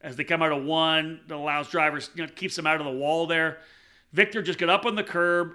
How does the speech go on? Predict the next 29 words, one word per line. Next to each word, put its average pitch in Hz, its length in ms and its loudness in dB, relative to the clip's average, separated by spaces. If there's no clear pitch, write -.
and 147 100 -6
it 131 100 -10
shot 185 320 0
the 180 60 -12
car 180 220 -2
a 170 60 0
bit 175 180 -4
to 156 60 -14
the 165 100 -4
right. 160 260 4
Not 214 180 -4
a 175 40 -6
ton, 160 280 -2
but 160 120 -2
enough 175 260 0
to 170 80 -6
get 160 160 2
into 156 200 -2
the 147 180 0
left 170 320 0
rear 151 260 -4
of 131 100 -4
Aaron, 139 300 0
loop 226 240 2
the 185 80 -2
car 156 280 2
around, 139 440 2
and 147 460 4
what 185 240 0